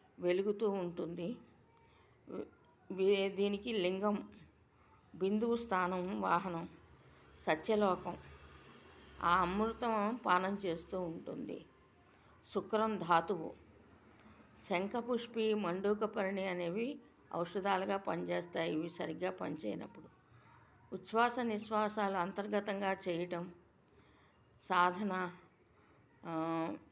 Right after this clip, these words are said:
చక్రధ్యానము అనేవి, మ్, మొత్తం ఈ సహస్రార చక్రం ఎందు మనం ధ్యానం నిలిపితే శక్తిమంతులు అవటానికి ఉపయోగపడుతుంది. ఇది ప్రాణాయామం కూడా చేయొచ్చు మనం, సమాధి స్థితి పొందొచ్చు.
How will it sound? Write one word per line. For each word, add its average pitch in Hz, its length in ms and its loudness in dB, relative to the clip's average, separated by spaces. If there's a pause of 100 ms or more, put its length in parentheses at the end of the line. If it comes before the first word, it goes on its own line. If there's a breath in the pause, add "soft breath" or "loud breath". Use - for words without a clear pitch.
(100)
చక్రధ్యానము 180 1000 0
అనేవి, 180 520 -2 (720 soft breath)
మ్, 185 360 -6 (280)
మొత్తం 196 640 0 (800)
ఈ 190 340 -2
సహస్రార 185 640 0
చక్రం 180 500 -4
ఎందు 175 280 -2
మనం 175 400 -4
ధ్యానం 175 360 -2
నిలిపితే 180 460 -4
శక్తిమంతులు 185 640 -6
అవటానికి 180 560 -4 (380 loud breath)
ఉపయోగపడుతుంది. - 960 -4 (880 loud breath)
ఇది 214 480 0
ప్రాణాయామం 202 880 2
కూడా 185 200 2
చేయొచ్చు 180 520 -4
మనం, 170 300 -6
సమాధి 175 500 -4
స్థితి 160 280 -10
పొందొచ్చు. - 560 -10